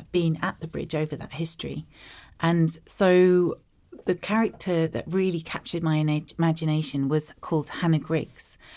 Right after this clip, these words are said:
And she was one of the very first women to work on Tower Bridge,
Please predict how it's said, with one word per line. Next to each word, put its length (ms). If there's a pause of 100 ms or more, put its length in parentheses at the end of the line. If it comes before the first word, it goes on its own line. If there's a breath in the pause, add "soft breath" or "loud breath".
(240 loud breath)
And 100
she 200
was 180
one 160
of 80
the 60
very 320
first 420
women 300
to 140
work 340
on 100
Tower 280
Bridge, 440